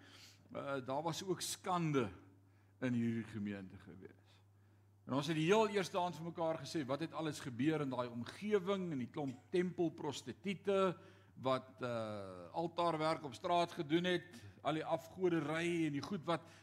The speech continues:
in Korinthe, in hierdie hawe stad, prostitusie, en, uh, nou het van daai goed ingeslyp in die kerk in, en ons gaan vanaand sien hoe deel 'n mens met sonde in die gemeente,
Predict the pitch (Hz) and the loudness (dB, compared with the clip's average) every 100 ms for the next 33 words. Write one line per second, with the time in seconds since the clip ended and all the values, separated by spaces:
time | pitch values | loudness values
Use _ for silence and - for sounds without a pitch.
0 | - 156 190 170 139 180 175 180 151 143 | -8 -6 0 0 2 0 0 0 2 2
1 | 139 104 131 160 170 - - 185 160 - | 0 0 0 0 -2 -4 0 0 0 -4
2 | - - - - - 185 - - 226 202 | -16 -18 -20 -6 2 2 2 -2 -4 -2
3 | 185 - 196 180 156 - - - - 147 | -2 0 4 4 2 -4 -20 -20 -4 -2
4 | 143 143 139 127 185 - - 339 269 165 | 0 2 2 2 0 0 -2 0 0 4
5 | 185 220 233 - 233 226 214 190 - 269 | 4 4 0 -2 0 0 0 -2 -2 0
6 | 240 - - 160 139 - 277 277 262 262 | 0 0 -2 -2 -2 -2 0 2 2 -2
7 | 214 208 165 - - - - - 151 147 | 0 2 2 -2 -14 -20 -20 -6 -2 -2
8 | - 160 175 139 160 - 196 160 147 110 | -4 -6 -2 0 0 -2 -2 0 0 2
9 | 151 160 165 139 135 143 135 131 - - | 4 4 0 0 -2 -4 -4 -6 -4 -4
10 | 254 220 196 165 156 151 - - - 175 | 0 0 4 4 2 0 -12 -20 -4 0
11 | 175 165 117 135 143 - - 131 117 110 | 0 0 0 -2 -2 -6 -6 -2 0 0
12 | 110 120 123 117 104 120 87 | 2 4 4 2 -2 -6 -6